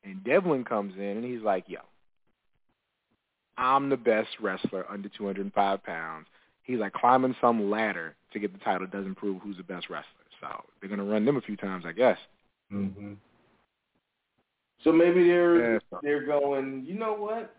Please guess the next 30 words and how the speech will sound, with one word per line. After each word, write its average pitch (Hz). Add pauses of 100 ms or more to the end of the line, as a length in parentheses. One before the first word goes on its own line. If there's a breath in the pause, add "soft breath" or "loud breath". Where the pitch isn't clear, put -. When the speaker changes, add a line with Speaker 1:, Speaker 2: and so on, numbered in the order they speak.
Speaker 2:
We 143 (100)
can," 170 (400)
now, 156
having, 185 (200)
uh, - (720)
Escobar 135
is -
a 101 (1300)
workhorse, -
'cause 98
I 95
was -
about 92
to -
say 85 (160)
Kushida 95 (380)
could -
just -
be 95
their 87
workhorse. 92 (240 soft breath)
It's -
not 120
like 104
he's 107
some - (180)
slouch 196
or 110
anything. 98 (1700)
But 135